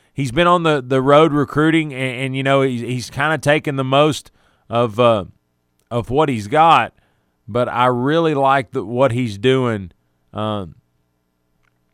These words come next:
I really like what he's doing, um,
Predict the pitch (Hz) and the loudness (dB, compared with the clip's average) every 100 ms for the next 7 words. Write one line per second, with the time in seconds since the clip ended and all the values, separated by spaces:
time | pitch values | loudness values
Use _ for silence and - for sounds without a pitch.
0 | _ _ _ _ - 110 113 143 147 135 | _ _ _ _ -8 -4 0 2 2 4
1 | 135 - 131 110 117 92 98 127 127 110 | 2 2 -2 0 -4 -6 0 2 2 0
2 | 95 85 _ _ _ _ - 101 101 92 | -6 -12 _ _ _ _ -14 -10 -8 -10
3 | 87 | -14